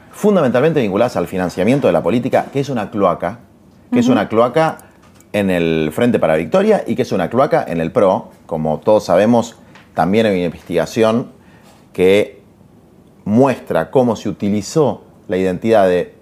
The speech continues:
Speaker 1: hombres y mujeres indigentes, de los
Speaker 2: Ujú.
Speaker 1: cuales yo conozco personalmente a varios, al Chino, a la Jessie, etcétera, que algún pasado de piola sacó de la base de datos de los indigentes que cobran algún beneficio social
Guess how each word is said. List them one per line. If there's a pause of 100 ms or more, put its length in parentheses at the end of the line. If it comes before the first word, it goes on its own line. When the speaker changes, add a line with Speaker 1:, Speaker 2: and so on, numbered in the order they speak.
(280)
Speaker 1:
hombres
y
mujeres
indigentes,
de
los
Speaker 2:
Ujú.
Speaker 1:
cuales
yo
conozco
personalmente
a
varios, (720)
al
Chino,
a
la
Jessie,
etcétera, (800)
que
algún
pasado
de
piola
sacó (720)
de
la
base
de
datos
de
los
indigentes
que
cobran
algún
beneficio
social